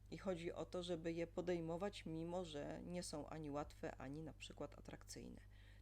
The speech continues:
To jest właśnie zadanie matki. Jeśli chodzi o zadanie ojca,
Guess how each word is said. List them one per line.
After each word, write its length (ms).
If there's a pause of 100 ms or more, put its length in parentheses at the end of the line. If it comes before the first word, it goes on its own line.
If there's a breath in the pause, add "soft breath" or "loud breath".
To 140
jest 200
właśnie 480 (300 loud breath)
zadanie 500
matki. 480 (2000 loud breath)
Jeśli 320
chodzi 540 (540)
o 260
zadanie 500
ojca, 680